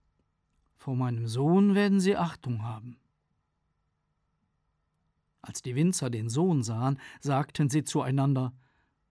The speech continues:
"Das ist der Erbe, auf, wir wollen ihn töten, damit wir seinen Besitz erben."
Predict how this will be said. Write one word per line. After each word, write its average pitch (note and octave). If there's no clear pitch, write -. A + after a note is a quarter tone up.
"Das F#3+
ist F#3+
der F#3+
Erbe, C3
auf, D#3+
wir D3+
wollen F#3+
ihn F#3
töten, F3+
damit C3
wir B2+
seinen B2+
Besitz D#3
erben." D3